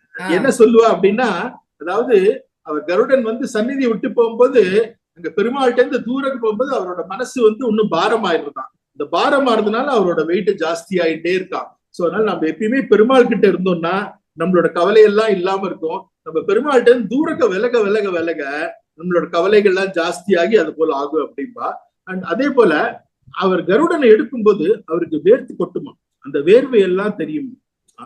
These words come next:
Speaker 2: அது இதெல்லாம் வந்து, I mean, அப்படியே இந்த, என்ன சொல்றது, சாட்சாத் நம்ம பார்த்தாதான் நமக்கு எல்லாம் இதெல்லாம் புரியும். இது, I mean, அப்படியே கருடனுக்கு வேர்த்து கொட்டுமா, அந்த மாதிரி இருக்குமா. So, அதனால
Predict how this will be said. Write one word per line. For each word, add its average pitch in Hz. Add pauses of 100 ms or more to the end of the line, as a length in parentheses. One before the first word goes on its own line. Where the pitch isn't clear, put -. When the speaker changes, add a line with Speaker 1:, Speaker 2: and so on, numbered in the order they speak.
(300)
Speaker 2:
அது 135
இதெல்லாம் 180
வந்து, 196 (240)
I 208
mean, 175
அப்படியே 214
இந்த, 165 (380)
என்ன 165
சொல்றது, 135 (260)
சாட்சாத் 185
நம்ம 175
பார்த்தாதான் 226
நமக்கு 185
எல்லாம் 180
இதெல்லாம் 170
புரியும். 165
இது, 151 (200)
I 160
mean, 180
அப்படியே 160
கருடனுக்கு 214
வேர்த்து 180
கொட்டுமா, 160
அந்த 139
மாதிரி 165
இருக்குமா. 135
So, -
அதனால 165